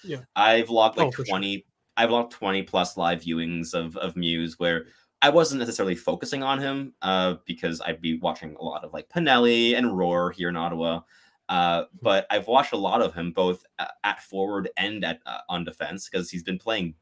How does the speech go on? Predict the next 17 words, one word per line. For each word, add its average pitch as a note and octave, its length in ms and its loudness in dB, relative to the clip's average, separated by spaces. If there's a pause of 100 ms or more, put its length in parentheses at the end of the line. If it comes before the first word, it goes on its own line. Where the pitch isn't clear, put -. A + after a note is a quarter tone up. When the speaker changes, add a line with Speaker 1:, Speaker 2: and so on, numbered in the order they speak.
Speaker 2:
both - 480 -8 (160)
a C#3 40 -2
lot D3+ 380 2
for D#3 120 -4
Ottawa. D3+ 440 0 (480)
Um, G2 460 2 (120)
and B2+ 140 0
Speaker 1:
Yeah. - 40 -6
Speaker 2:
he's, C#3 140 -6
he's D#3+ 220 -6
fun, F3+ 360 0
he's G2+ 160 -2
skilled, C#3 520 0
he's G#2+ 100 -6
a, F#2 160 -6
he's B2 160 -2
a, A#2+ 80 -4